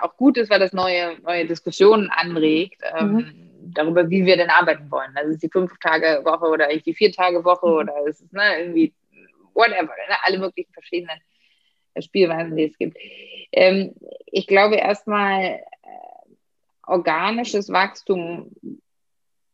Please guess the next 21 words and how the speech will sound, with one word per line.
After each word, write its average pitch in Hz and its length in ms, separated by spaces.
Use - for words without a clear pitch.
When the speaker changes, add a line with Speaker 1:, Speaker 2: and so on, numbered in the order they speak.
Speaker 1:
und 185 260
Erfolg 180 680
schließt - 340
sich - 140
ja 165 100
nicht 156 240
aus. 190 260
Speaker 2:
Mhm. 208 220
Speaker 1:
Passt, 214 260
organisches 196 560
Wachstum 202 400
passt - 420
bess-, 185 240
sicherlich 214 540
ein 185 100
bisschen 226 360
besser 190 280
zum 180 140
Thema, 170 420
äh, 151 220
Work-Life-Balance, 165 1040